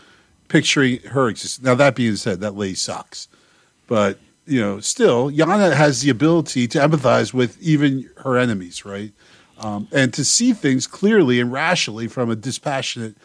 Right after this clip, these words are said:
point of view, which Harry has absolutely no ability to do that. And it seems like not really even,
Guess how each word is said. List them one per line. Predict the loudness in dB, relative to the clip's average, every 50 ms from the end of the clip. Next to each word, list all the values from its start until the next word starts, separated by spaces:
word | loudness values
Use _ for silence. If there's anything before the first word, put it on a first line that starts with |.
| _ _ _ _ _
point | _ 0 2 2 2
of | 4
view, | 4 6 6
which | 6 4 2 2
Harry | 2 4 4 6 6 4 4
has | 4 2 0 0 -2 -6 -10 _
absolutely | -2 -2 -2 -2 -4 -4 -4 -4 -2 -2
no | 0 0 0 0
ability | -2 -2 -4 -6 -8 -10 -12 -14 -16 -16 -16
to | -16 -18
do | -14 -14 -12
that. | -10 -10 -8 -8
And | -4 0 0
it | 0 0 0
seems | -2 -2 -2 -2 0 0
like | -2 -2 0 2
not | 2 2 2 2
really | 2 2 2 2 2 0
even, | -2 -2 -2 0 0 -2 -2 -4 -6